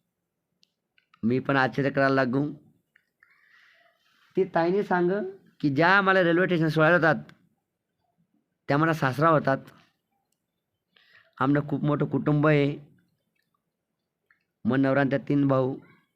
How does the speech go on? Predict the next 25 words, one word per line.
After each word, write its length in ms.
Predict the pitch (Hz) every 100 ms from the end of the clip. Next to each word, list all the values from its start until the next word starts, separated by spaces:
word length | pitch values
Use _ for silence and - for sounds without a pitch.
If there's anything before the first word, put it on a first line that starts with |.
| _ _ _ _ _ _ _
आम्ही 220 | 120 131 135
तीन 160 | 135 127
देराणा 320 | 127 135 143
जेठाण्या. 480 | 131 131 135 135 143 - _ _ _ _ _ _ _ _ _ _ _ - - _ _ _ _ -
आणि 160 | 127 151
मी 180 | 156 170
एम्ब्रॉयडरीनं 580 | 160 175 170 170 170
काम 260 | 165 160 156
करस, 240 | 160 160
मला 260 | 151 151 151
अठ्ठेचाळीस 480 | 147 151 151 147 143
पन्नास 300 | 139 147 143
हजार 220 | 135 139
पगार 300 | 143 143 147
आहे. 180 | 143 151 - - _ _ _ _ _ _ _ _ _ _ _ _ _ _ _ _ _ _ _ _ _ _ _ _ _ _ _ _ _ _ 113
जळगाव 320 | 135 139 165
भुसालकोडे 520 | 147 135 151 147 156
तर 120 | 151 151
ते 60 | 156
ताई 220 | 147 151
राहीन 200 | 156 143
ती, 300 | 120 147 151 - _ _ _ _ _
ती 60 | 117
ताईने 380 | - 131 151 156
सांग 240 | 147